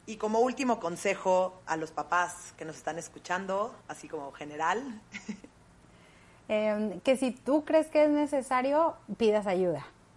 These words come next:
Speaker 2: ¿no? Que te acerques ya se-, desde la maestra de la escuela hasta a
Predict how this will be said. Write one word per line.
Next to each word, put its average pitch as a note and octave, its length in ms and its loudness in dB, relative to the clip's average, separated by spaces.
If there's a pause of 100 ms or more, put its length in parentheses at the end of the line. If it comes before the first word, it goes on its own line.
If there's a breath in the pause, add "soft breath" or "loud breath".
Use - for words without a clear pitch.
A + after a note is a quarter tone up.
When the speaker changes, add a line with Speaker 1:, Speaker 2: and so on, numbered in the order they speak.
(300)
Speaker 2:
¿no? A#3 260 -4
Que G#3+ 140 4
te F#3 120 0
acerques G#3+ 460 2
ya A3+ 140 2
se-, A3 120 -6
desde G#3 380 4
la G3+ 120 2
maestra A3+ 500 0
de C4 80 2
la A3+ 80 -2
escuela G#3 520 2 (680 loud breath)
hasta F#3 1000 2
a F3 420 -10